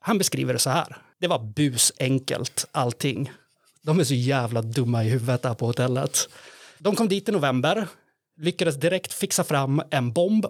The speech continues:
och en bil. Och, eh, hotellet hade ett garage på bottenplan. Så planen var då, ja, men vi kör in bilen där och spränger den.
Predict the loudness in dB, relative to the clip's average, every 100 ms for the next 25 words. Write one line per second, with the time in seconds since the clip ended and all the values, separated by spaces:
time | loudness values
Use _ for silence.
0 | -4 -2 0 0 0 0 -2 -6 _ 0
1 | 0 -4 -2 2 2 0 -2 0 0 0
2 | -2 -2 -2 -2 -2 -2 0 0 0 -4
3 | -4 -4 -4 -2 -2 0 -2 0 -2 -2
4 | -6 -6 -4 0 2 2 2 0 0 0
5 | 0 -2 -2 2 2 2 2 0 2 2
6 | 2 2 0 -2 -2 0 2 0 0 -4